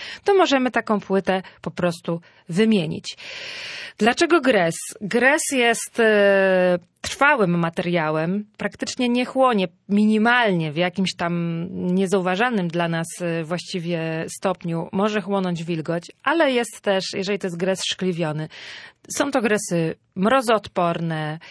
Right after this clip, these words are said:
e, odporne na działanie pleśni czy mchu, odporne na ścieranie, często są antypoślizgowe, więc, e, tutaj mamy niesamowite możliwości, jeżeli chodzi o trwałość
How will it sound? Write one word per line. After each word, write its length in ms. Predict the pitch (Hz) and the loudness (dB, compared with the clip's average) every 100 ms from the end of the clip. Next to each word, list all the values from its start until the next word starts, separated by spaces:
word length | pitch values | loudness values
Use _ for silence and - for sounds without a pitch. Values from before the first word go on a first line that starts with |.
| - - - | -20 -8 0
e, 200 | 180 185 | 2 2
odporne 500 | 247 - 254 233 240 | -2 0 0 2 0
na 140 | 226 | 2
działanie 380 | 214 220 208 214 | 2 2 2 0
pleśni 680 | 214 208 196 185 190 180 175 | 2 2 2 0 -4 -4 -2
czy 140 | 220 | -2
mchu, 600 | 208 - 196 175 165 165 - - - - - - | -2 -2 -2 0 -2 -4 -10 -18 -16 -18 -10 -4
odporne 440 | - - 277 262 | -4 -2 0 0
na 120 | 240 | 0
ścieranie, 580 | 233 - 208 190 175 175 | -2 0 0 0 0 -2
często 280 | 196 233 254 | -2 -4 -4
są 140 | 254 | -4
antypoślizgowe, 960 | 233 226 214 202 208 190 180 160 160 165 _ _ - | -2 -4 -8 -6 -6 -4 -2 -2 -4 -10 _ _ -8
więc, 340 | 180 202 208 208 220 | 0 0 0 -2 -2
e, 200 | 202 202 | 0 0
tutaj 340 | 247 233 247 | -2 -2 0
mamy 640 | 233 214 214 214 214 214 214 | 2 2 2 2 2 2 2
niesamowite 540 | 214 208 202 190 196 | 0 -2 -4 -4 -4
możliwości, 640 | 185 185 185 160 170 - 185 | -4 -4 -6 -8 -8 -8 -8
jeżeli 300 | 165 165 170 | -8 -8 -8
chodzi 360 | 175 165 165 - | -10 -8 -10 -6
o 320 | 165 165 165 165 _ _ - | -4 -2 -4 -8 _ _ -16
trwałość 640 | - 220 214 277 403 - | -4 0 2 2 0 -4